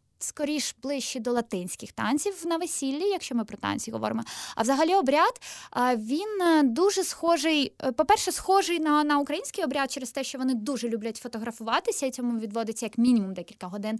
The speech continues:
Ти маєш сфотографуватися з усіма людьми, е, на весіллі. І ще, е, така цікава річ, вони завжди шиють, е, одяг з однакових тканин. Тобто сторона,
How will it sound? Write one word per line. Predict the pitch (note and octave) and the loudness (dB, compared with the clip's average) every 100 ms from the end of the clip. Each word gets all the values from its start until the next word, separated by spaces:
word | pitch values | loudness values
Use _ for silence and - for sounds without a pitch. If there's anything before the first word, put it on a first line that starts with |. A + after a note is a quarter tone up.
| - - - | -8 -16 -8
Ти | B3+ | -2
маєш | B3 B3+ | 0 0
сфотографуватися | - A#3+ A3+ A3+ A#3 G#3+ G3+ G#3+ | -4 -4 -4 0 0 0 -2 0
з | A#3 | 0
усіма | A3+ G3+ F3 F3+ F#3 | 0 -2 0 -2 -4
людьми, | F#3+ G3 F#3+ G3 G#3 - - - | -4 -2 -2 -4 -4 -8 -16 -6
е, | G#3 G#3 | -2 0
на | G#3 G#3 G3+ | 2 2 4
весіллі. | G#3+ - F#3+ G#3 E4 - - - - | 0 -2 -2 -2 -4 -8 -16 -16 -4
І | C#4 C#4+ D4 | 2 4 4
ще, | - - D#4 D#4 F4 E4+ - | 2 -2 0 4 6 6 4
е, | B3 A#3+ A#3+ | 4 4 2
така | C4 C4 C4 | 0 0 -2
цікава | - A#3+ A#3+ A#3 A#3+ | -2 0 0 2 0
річ, | A#3+ - | -2 -2
вони | A#3+ B3+ | -2 -2
завжди | A#3 G#3+ - B3+ C4+ | -4 -8 -4 0 0
шиють, | - C4 A#3+ A#3 A#3 - - | 0 -2 0 -2 -2 -8 -6
е, | A3+ G#3+ G#3 G3+ - | -4 -2 -2 -2 2
одяг | B3 A#3 G#3+ | 2 2 0
з | A3+ | 0
однакових | A3 G#3 A#3+ A3 G#3+ G#3+ - - - | -2 -2 -2 -2 -2 -6 -10 -18 -18
тканин. | - A#3+ G3+ G3+ E4 - - - | -4 -2 0 0 -2 -4 -16 -6
Тобто | C4 - B3+ A#3+ A3+ - - | -6 0 4 4 2 -4 -10
сторона, | - - C4+ C#4 C#4+ C#4 A3 | -2 2 6 6 8 6 4